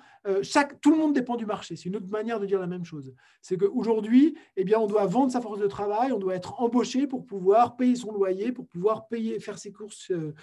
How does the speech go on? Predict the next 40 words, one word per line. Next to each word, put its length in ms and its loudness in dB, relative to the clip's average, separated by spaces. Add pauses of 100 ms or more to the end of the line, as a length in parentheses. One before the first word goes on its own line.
(200)
dans 180 -4
un 40 -6
supermarché, 680 -6
pour 180 -10
pouvoir, 600 -2 (280)
euh, 60 -6
se 120 -10
payer 180 -8
des 100 -4
loisirs. 460 -4
Il 80 -10
y 20 0
a 40 0
une 100 -2
dépendance 520 -2
générale 460 4
au 60 -2
marché. 340 -10 (680)
Et 40 -6
cette 200 -2
dépendance 380 4
générale 360 -2
au 40 0
marché, 480 -6 (320)
euh, 120 -4 (120)
est, 580 -2
est, 220 -2
euh, 160 4
fondamentalement 800 -6
le 160 -2
règne 360 2
de 80 0
la 120 -4
marchandise. 600 -10
C'est 100 -18
encore 200 -10
une 100 -4
mani-, 240 -10
une 140 -4
autre 360 -10